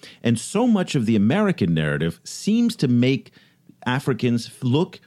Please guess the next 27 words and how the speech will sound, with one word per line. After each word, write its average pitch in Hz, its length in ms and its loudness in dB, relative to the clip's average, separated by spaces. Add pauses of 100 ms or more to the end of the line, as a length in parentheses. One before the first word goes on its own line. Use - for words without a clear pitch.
(220)
and 85 160 -4
sound 143 520 -2 (180)
and 135 160 -8
feel 123 540 0 (160)
like 80 180 -2
victims, - 800 -6 (240)
and 80 160 0
that 87 140 0
is 92 140 -2
that 82 180 -4
the - 80 -8
Chinese 147 580 0
are 117 140 0
doing 117 580 0
this. 67 240 -6
And 98 180 -2
once 147 240 0
again, 123 380 0 (100)
outsiders 113 640 0
are - 100 -6
taking 123 460 -2
advantage 101 680 0 (260)
of 90 240 0
Africans. - 640 -6
Now, 113 240 -2 (340)
this 214 240 0
debate 147 480 -2